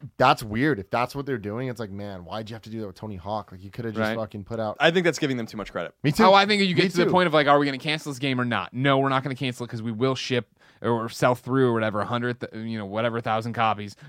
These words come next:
Speaker 2: which will get enough to make back the money we put into it, or at least some of the money we put
Speaker 1: Mm.
Speaker 2: into
Speaker 3: Yeah,
Speaker 2: it.
Speaker 3: but it's just, that's the weird thing, and that's why guys really, or studios and publishers really need to worry about their I P and their catalog,
Speaker 1: Yeah.
Speaker 3: because this will have ramifications. It always, bad games always do injure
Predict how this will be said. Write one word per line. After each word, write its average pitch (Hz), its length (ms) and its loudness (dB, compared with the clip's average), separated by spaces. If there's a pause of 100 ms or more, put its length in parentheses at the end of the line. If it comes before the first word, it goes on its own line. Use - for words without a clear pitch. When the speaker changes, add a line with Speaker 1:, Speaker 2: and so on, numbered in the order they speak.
Speaker 2:
which 110 220 -4
will 120 240 -2
get 113 160 -4
enough 110 240 -4
to - 80 -10
make 110 260 -6
back 104 220 -4
the 104 80 -12
money 101 180 -10
we 98 100 -10
put 98 200 -8
into 90 260 -10
it, 90 60 -6
or 104 60 -4
at 110 40 -4
least 98 220 -10
some 98 160 -8
of 95 100 -10
the 90 80 -12
money 90 160 -10
we 87 80 -10
put 104 120 -8
Speaker 1:
Mm. 90 80 -6
Speaker 2:
into 95 100 -8
Speaker 3:
Yeah, 139 100 -4
Speaker 2:
it. 131 60 -4
Speaker 3:
but 123 80 -8
it's 123 100 -12
just, 135 220 -12
that's 170 220 6
the 185 100 6
weird 156 240 6
thing, 143 120 2
and 127 80 -2
that's 131 160 0
why 131 120 4
guys 120 240 2
really, 113 280 -2
or 110 220 -6
studios 110 400 -6 (120)
and 104 260 -10 (180)
publishers 117 380 -4
really 107 160 -4
need 104 140 -8
to 104 40 -6
worry 92 140 -4
about 90 180 -6
their 82 140 -8
I 87 100 -8
P 98 240 -12
and 90 140 -10
their 85 100 -10
catalog, 90 540 -6
Speaker 1:
Yeah. 95 60 -12
Speaker 3:
because 90 300 -8 (320)
this 131 220 -4
will 175 120 4
have 147 120 4
ramifications. 117 680 -4
It 101 120 -8
always, 143 360 2
bad 151 320 2
games 196 180 0
always 143 380 2
do 143 180 -2
injure 110 460 -6